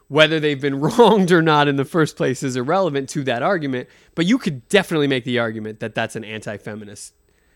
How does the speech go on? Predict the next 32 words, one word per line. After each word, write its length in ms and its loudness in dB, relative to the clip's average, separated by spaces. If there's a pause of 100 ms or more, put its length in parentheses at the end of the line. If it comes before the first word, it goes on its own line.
(120)
piece, 460 -10 (100)
as 240 -2
well 300 2
as 120 -4
Oleana, 640 -4
as 240 -4
well 220 2
as 140 -2
Speed 260 -6
the 60 -8
Plow, 480 -8 (580)
and 160 0
on 240 0
and 140 -2
on. 420 -4
I'm 200 0
not, 220 -2
and 140 0
I'm 100 2
not 200 -2
saying 200 2
I 60 2
agree 200 0
with 100 -2
this. 160 -4
Like 160 0
I 40 -2
said, 200 0
I've 160 2
made 320 0
the 100 -4
argument 560 -4